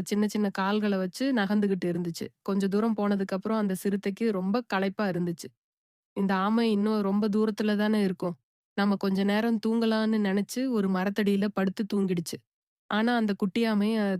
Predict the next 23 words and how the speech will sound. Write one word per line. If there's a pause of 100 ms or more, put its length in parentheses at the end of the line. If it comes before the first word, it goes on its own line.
தூங்கல. (200)
அது
ரொம்ப
மெதுவா
இருந்தாலும்
தொடர்ந்து
நடந்துகிட்டே
இருந்துச்சு. (540)
கொஞ்சம்
கொஞ்சமா
அந்த
இலக்கை
நோக்கி (100)
போய்கிட்டே
இருந்துச்சு. (840)
கொஞ்ச
நேரம்
கழிச்சு
அந்த
சிறுத்தை
திடீர்னு
முழிச்சு
பார்த்துச்சு.